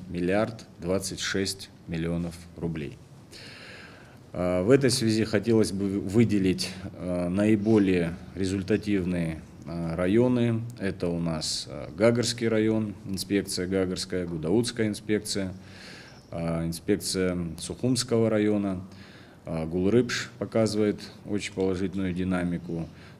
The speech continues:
Ну и, на удивление, Творчал не отстает, тоже в части выполнения планов. Ну и Гал, э, тоже показывает положительную динамику. Что касается, э,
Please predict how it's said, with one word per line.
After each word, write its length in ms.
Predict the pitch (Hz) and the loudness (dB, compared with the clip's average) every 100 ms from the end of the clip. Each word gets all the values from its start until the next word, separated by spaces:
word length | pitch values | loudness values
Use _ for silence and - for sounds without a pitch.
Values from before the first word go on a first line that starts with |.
| - | -4
Ну 280 | 104 110 - | 0 2 0
и, 380 | - 107 104 90 - | 0 2 4 2 -4
на 160 | 92 92 | -6 -4
удивление, 720 | 92 95 104 104 98 92 87 - | -2 2 4 4 4 0 -2 -8
Творчал 500 | - 101 - 85 76 - - | -2 -2 0 0 -2 -6 -12
не 100 | 87 | -6
отстает, 560 | 85 80 - 87 110 117 - - - | -4 -4 -2 0 0 -2 -6 -16 -8
тоже 320 | 92 85 82 | -4 -4 -2
в 300 | 82 87 87 | -4 -2 -2
части 340 | 82 92 - 85 | -2 -4 -4 -6
выполнения 580 | 85 87 87 87 85 85 | -6 -4 -4 -2 -2 -2
планов. 420 | 101 117 117 101 - - - - - 113 | 0 2 0 -2 -10 -18 -18 -18 -8 -2
Ну 100 | 120 | 0
и 120 | 90 | 2
Гал, 360 | 85 101 107 - - - | 4 4 4 0 -16 -16
э, 520 | 78 80 80 80 80 - | -10 -6 -6 -6 -8 -6
тоже 240 | 101 98 92 | -2 -2 -4
показывает 580 | 95 - 92 90 85 | -6 -4 -2 -2 -4
положительную 560 | 85 80 80 87 90 82 | -4 -6 -4 -4 -4 -4
динамику. 480 | 82 82 69 65 - - - - - - - - - - | -2 -4 -4 -10 -16 -20 -20 -20 -18 -16 -16 -18 -20 -16
Что 260 | - - 135 | -8 2 4
касается, 720 | 131 131 127 123 - 120 113 110 - - | 6 6 6 6 4 4 4 2 -4 -12
э, 420 | 87 92 92 92 | -4 0 0 0